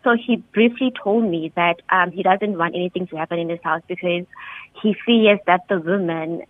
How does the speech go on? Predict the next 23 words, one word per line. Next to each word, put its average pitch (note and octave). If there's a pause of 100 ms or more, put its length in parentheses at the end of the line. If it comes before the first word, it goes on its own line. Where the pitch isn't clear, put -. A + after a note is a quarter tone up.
in F#3
his F3
life E3+
might E3+ (100)
put A3 (160)
things, E3+
and E3+
then F3+
maybe F#3+
one E3+
day F3
I'll E3 (100)
end F3
up E3
with E3+ (140)
things F3
on E3
my D#3+ (140)
face. E3+
I'll E3+
be E3+ (100)
bleeding F3
profusely. D#3+